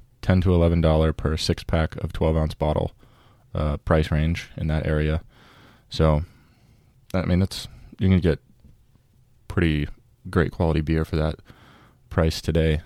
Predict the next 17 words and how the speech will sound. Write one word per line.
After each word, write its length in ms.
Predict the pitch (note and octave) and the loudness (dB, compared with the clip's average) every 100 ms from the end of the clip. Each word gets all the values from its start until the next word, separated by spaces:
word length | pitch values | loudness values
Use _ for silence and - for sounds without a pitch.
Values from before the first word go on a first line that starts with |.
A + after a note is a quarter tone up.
| - - | -12 -8
Uh, 140 | - | -6
you 80 | F2 | -4
know, 80 | D#2 | -2
you 60 | |
can 80 | D#2 | 0
get 100 | D2 | 0
a 140 | D2 D2 - _ _ _ | 0 -4 -12 _ _ _
six-pack 420 | - D#2+ - D2+ D2+ | -8 -8 -2 -2 -2
of 100 | D#2 | -4
Sierra, 440 | D#2+ D#2 D#2 D#2+ - _ - - - - _ | -2 0 0 -4 -10 _ -20 -20 -20 -20 _
uh, 240 | - D2+ D2+ | -4 -2 -2
Sierra 200 | - D#2+ | 0 0
Nevada, 400 | D#2 D2+ D#2 D2+ - - - - - - | 2 2 0 -2 -8 -20 -20 -20 -10 0
pretty 160 | F2 | 2
much 120 | D#2+ D2 | 2 0
anything 400 | D2+ D2 D2 C#2 | -2 0 -2 -2
for 300 | D2 D#2 | -4 -4